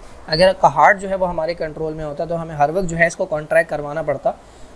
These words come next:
और कभी अगर हम भूल जाते तो फिर ये हो सकता था कि death हो सकती थी।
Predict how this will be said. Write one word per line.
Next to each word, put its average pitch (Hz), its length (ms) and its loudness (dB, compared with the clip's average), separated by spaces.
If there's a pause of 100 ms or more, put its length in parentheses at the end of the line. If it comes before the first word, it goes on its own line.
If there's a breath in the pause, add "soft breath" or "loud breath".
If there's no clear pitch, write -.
(180)
और 151 480 10
कभी 160 260 2
अगर 165 200 4
हम 160 180 -2
भूल 165 200 6
जाते 170 280 8
तो 156 100 -16
फिर 151 180 -10
ये 151 80 -4
हो 147 80 -4
सकता 147 280 -14
था 151 100 -10
कि 160 100 -8
death 143 220 -2
हो 139 60 -8
सकती - 320 -8
थी। 127 120 -10